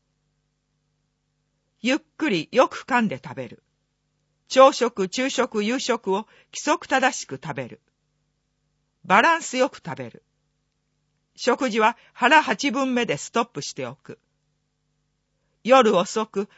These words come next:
寝る前には食べない。ちょっとしたことですが、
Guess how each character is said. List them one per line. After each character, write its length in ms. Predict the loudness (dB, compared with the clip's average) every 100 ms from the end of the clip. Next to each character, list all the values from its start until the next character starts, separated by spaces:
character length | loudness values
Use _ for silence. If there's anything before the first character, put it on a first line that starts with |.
| -6
寝 160 | -2 0
る 100 | 2
前 240 | 4 2
に 80 | -2
は 160 | -8 -10
食 140 | -4
べ 120 | -2
な 160 | -4 -8
い。 100 | -18 _ _ _ _ _ _ _ _ _ _ _ _ _ _ _ _ _ _ _ _ _ _ _
ち 120 | -2
ょ 40 | -2
っ 80 | 0
と 140 | -4
し 80 | 0
た 120 | 0
こ 120 | 0
と 100 | -4
で 120 | -4
す 160 | -6 -10
が、 160 | -12